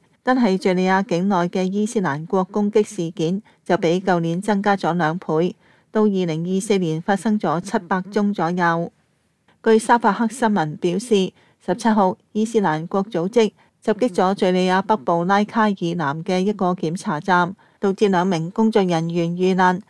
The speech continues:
另外兩人受傷，仲有一名經過檢查站附近嘅平民受傷。鑒於伊斯蘭國擁有龐大嘅戰爭資金，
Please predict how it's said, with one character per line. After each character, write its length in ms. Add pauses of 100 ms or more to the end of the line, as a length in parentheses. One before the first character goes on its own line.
(160)
另 120
外 200
兩 200
人 220
受 220
傷， 340 (260)
仲 160
有 160
一 120
名 260
經 180
過 200
檢 240
查 200
站 280
附 260
近 240
嘅 160
平 200
民 200
受 180
傷。 440 (920)
鑒 140
於 140
伊 200
斯 160
蘭 260
國 200
擁 180
有 160
龐 320
大 160
嘅 300
戰 240
爭 160
資 240
金， 280